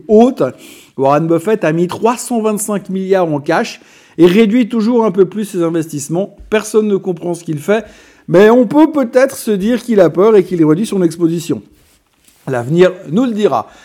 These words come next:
Pour ce qui est des chiffres du jour, aujourd'hui, il n'y a rien de consistant. Et pour les publications du trimestre, il y aura Marriott,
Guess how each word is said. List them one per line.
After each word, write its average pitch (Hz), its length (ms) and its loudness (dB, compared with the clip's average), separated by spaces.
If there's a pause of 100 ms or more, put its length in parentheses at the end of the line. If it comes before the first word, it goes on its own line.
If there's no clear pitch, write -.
(160)
Pour 196 160 -2
ce 233 80 -2
qui 247 160 -2
est 254 100 0
des 240 140 0
chiffres 220 400 -2
du 196 160 -2
jour, 226 340 0
aujourd'hui, 175 520 0
il 160 80 -4
n'y 151 60 -4
a 135 60 -2
rien 160 180 0
de 196 60 -4
consistant. 170 640 -6
Et 160 100 -2
pour 147 160 -8
les 135 100 -4
publications 165 520 -8
du 143 100 -6
trimestre, 147 440 -8
il 147 60 -4
y - 20 0
aura 123 180 -2
Marriott, 180 560 2